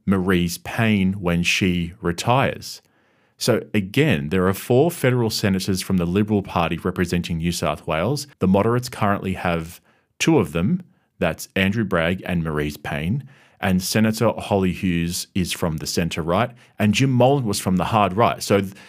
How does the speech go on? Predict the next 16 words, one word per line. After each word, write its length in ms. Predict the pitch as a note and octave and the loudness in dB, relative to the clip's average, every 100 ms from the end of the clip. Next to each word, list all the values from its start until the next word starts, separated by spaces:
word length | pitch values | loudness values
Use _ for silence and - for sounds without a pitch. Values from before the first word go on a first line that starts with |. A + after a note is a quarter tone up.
| - - | -8 2
in 140 | F3+ | 4
New 120 | E3+ | 4
South 320 | C3+ A2 F#2 A2+ | 2 2 0 0
Wales, 380 | A#2 F2+ E2 | 2 2 -2
the 100 | F2 | -4
hard 320 | F#2+ C3+ B2+ - | 0 2 2 2
right 240 | G2 - | 0 0
faction 380 | - F2 - E2 | -4 -6 -4 -2
only 260 | A2 A#2 F#2 | 0 0 -2
had 280 | - F#2+ E2+ | -2 -4 -2
Jim 220 | F2 D#2 | -8 -4
Molan. 360 | F2 E2+ - | -2 -2 -6
So 220 | - G2+ F#2+ G#2 | -2 0 0 -2
they 280 | A2+ C#3+ | 2 2
get 280 | B2+ G#2 F#2 _ _ _ _ - | 2 0 -2 _ _ _ _ -6
to 280 | G2+ E2+ | -2 -2